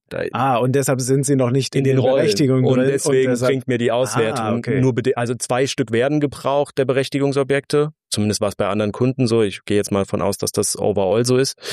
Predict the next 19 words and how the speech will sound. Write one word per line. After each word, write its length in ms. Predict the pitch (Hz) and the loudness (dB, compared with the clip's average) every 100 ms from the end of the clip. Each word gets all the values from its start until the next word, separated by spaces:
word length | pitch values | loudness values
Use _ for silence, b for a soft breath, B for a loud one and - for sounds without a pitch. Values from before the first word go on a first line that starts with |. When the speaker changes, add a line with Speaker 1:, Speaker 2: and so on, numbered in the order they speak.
| 98 104 101 - | -8 -8 -10 -2
Speaker 2:
Mhm. 80 | 110 | 0
Speaker 1:
Äh, 120 | 107 - - | 0 -4 -6
andere 440 | 110 123 113 110 | 0 2 2 2
werden 280 | 107 113 107 | 2 0 0
erst 260 | 101 107 - | 0 0 -2
im 80 | |
S 140 | 95 - | -2 -2
vier 160 | 101 | -2
hana 160 | 98 95 | 0 -2
System 280 | 90 - 95 | -4 -4 -2
dann 200 | 92 98 | 0 0
wirklich 320 | 107 101 - | -2 -2 -4
abgeprüft 580 | - - - 117 123 - | -6 -8 -4 -2 -2 -2
und 180 | 110 104 | -2 0
sind 200 | 110 123 | 0 0
deswegen 420 | 123 - 123 120 | 0 0 0 2
auch 180 | 104 107 | 0 0
meistens 380 | 107 113 120 | 0 0 0
erst 240 | 104 104 | 0 -2